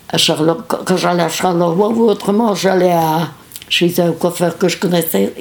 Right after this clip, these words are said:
qui était d'abord à Libramont, mais qui a été à Arlon et j'allais chez lui, c'était un coiffeur.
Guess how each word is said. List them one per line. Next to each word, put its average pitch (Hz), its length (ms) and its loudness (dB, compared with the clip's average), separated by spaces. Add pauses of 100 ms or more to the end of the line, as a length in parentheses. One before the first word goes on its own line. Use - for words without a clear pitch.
(160)
qui 202 100 2
était 202 240 0
d'abord 196 340 2
à 196 80 2
Libramont, 196 520 2
mais 208 160 4
qui - 80 0
a 202 60 4
été 185 200 0
à 175 60 2
Arlon 180 340 2
et 175 100 4
j'allais 170 360 2
chez 160 240 2
lui, 175 200 0
c'était 165 300 0
un 170 60 4
coiffeur. 170 500 -4